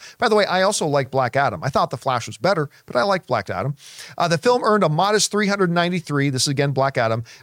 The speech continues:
million worldwide, and it, uh, seemed that even Dwayne Johnson couldn't save the faltering D C superhero flick. Thing is, not just the faltering D C superhero flick, it was the faltering D C E U. We've gone over many times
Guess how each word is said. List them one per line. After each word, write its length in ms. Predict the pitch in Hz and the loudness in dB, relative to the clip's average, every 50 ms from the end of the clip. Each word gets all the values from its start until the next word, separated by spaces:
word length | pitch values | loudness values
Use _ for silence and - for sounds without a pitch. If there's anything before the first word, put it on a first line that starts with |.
| - | -4
million 260 | 151 175 190 190 180 170 | 0 2 2 4 4 4
worldwide, 560 | 170 170 160 143 139 143 151 151 151 147 143 | 4 4 4 4 4 2 4 2 2 2 2
and 100 | 139 135 | 2 2
it, 220 | 135 123 - - | 0 0 0 0
uh, 160 | 156 139 139 | 2 4 4
seemed 400 | 135 - - - 196 202 202 185 | 4 2 2 0 0 0 2 2
that 100 | 165 151 | 2 2
even 220 | 151 165 156 156 139 | 2 2 0 0 0
Dwayne 240 | 135 135 143 151 156 | 2 2 2 2 2
Johnson 380 | 131 143 135 131 - 143 127 | 2 2 0 0 -2 -4 -2
couldn't 180 | - 143 131 131 | 0 0 0 0
save 240 | - - 123 120 110 | 0 0 -2 -2 -2
the 60 | 117 | -2
faltering 460 | - 139 127 127 - - 131 123 117 | 0 0 0 0 0 -2 -4 -4 -4
D 120 | 117 120 | -2 -2
C 160 | 117 - - 120 | -2 -2 -2 -2
superhero 580 | 110 - - 233 220 - 185 156 156 139 127 | -2 -2 -2 -2 -2 -2 -2 0 2 0 0
flick. 280 | - 135 135 120 - - - - - - - | 0 0 -2 -2 -4 -8 -18 -18 -18 -8 -2
Thing 160 | - 254 269 | -2 0 0
is, 140 | 240 202 - | 0 0 0
not 160 | 233 269 294 | 0 0 0
just 160 | - 254 - | -2 -4 -4
the 80 | - 185 | -4 -2
faltering 320 | - 214 202 170 190 185 | 0 0 0 0 0 -2
D 100 | 160 165 | -2 -2
C 160 | 170 - - 151 | -2 -2 -2 -2
superhero 480 | - - 233 185 202 165 147 143 123 | -2 -2 -2 -2 0 0 2 2 0
flick, 220 | - 143 131 - - - - _ | 0 -2 -4 -4 -6 -18 -10 _
it 160 | - 208 220 | 0 0 2
was 160 | 220 208 202 - | 2 2 2 2
the 120 | 214 190 | 0 -2
faltering 520 | - - 196 190 190 - - 196 185 175 | 0 2 2 2 2 2 0 -2 0 0
D 140 | 147 156 160 | 0 0 0
C 160 | 156 - - 156 | 0 0 -2 -2
E 120 | 147 143 | -2 -2
U. 260 | 135 120 104 92 - _ _ _ - - - - _ | -2 -2 -2 -4 -6 _ _ _ -20 -20 -20 -12 _
We've 140 | - 135 123 | -4 -4 0
gone 200 | - 165 175 185 | 0 2 2 2
over 180 | 208 202 185 202 | 0 0 0 0
many 360 | 185 170 165 180 196 220 240 | 0 0 0 0 0 -2 -4
times 560 | - - - 180 151 107 - - - - - | -6 -4 -2 -2 -2 -2 -4 -8 -10 -10 -10